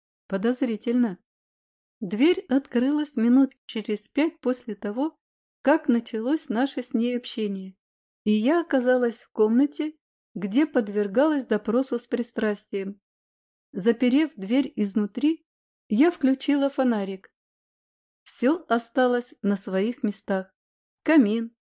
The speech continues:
мягкая мебель, стол, ваза, картина и другая мелочь. Ещё вчера я видела, что никакого сейфа здесь нет, но что-то не давало мне покоя.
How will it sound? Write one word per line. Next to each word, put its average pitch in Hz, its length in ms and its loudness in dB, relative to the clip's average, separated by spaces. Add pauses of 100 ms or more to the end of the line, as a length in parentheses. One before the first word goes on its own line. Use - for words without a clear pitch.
(140)
мягкая 220 440 0
мебель, 208 540 -4
стол, 240 500 0
ваза, 233 420 0
картина 254 680 0 (260)
и 359 140 4
другая 233 480 2
мелочь. 190 580 -8 (840)
Ещё 269 380 2
вчера 320 380 0
я 233 200 4
видела, 190 500 -2
что - 240 0
никакого 262 680 4
сейфа 202 440 -2
здесь 208 340 -8
нет, 185 260 -4 (800)
но 214 240 4
что-то - 640 -2
не 269 160 8
давало 247 480 0
мне 240 240 0
покоя. 190 560 -8